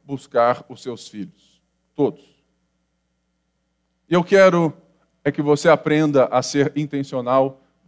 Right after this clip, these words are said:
desde o começo. Você pergunta para o seu filho como foi. "E aí, filho, o que que você aprendeu hoje?" E começa a dialogar. Por quê? A igreja é uma parceira da família.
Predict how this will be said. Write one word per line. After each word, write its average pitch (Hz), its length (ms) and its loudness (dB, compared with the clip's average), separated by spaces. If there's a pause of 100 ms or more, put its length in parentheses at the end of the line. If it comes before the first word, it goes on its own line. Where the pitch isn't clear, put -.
(240)
desde 185 600 2
o 160 80 -8
começo. - 640 -10 (760)
Você 208 340 4
pergunta 226 840 4
para 202 640 4
o 180 120 -2
seu 170 200 2
filho 190 340 0 (400)
como 233 260 4
foi. 196 440 0 (320)
"E 277 80 2
aí, 285 160 6
filho, 214 300 2
o - 20 -2
que 320 140 0
que 277 80 -14
você 262 360 4 (160)
aprendeu 175 600 2
hoje?" 110 560 -6 (1080)
E 220 60 -6
começa 254 680 6 (180)
a 208 100 6
dialogar. 190 760 4 (180)
Por 247 220 -2
quê? 208 380 4 (140)
A 233 160 6
igreja 226 840 4
é 208 60 6
uma 240 200 4
parceira 254 800 6
da 220 160 4
família. 175 600 -2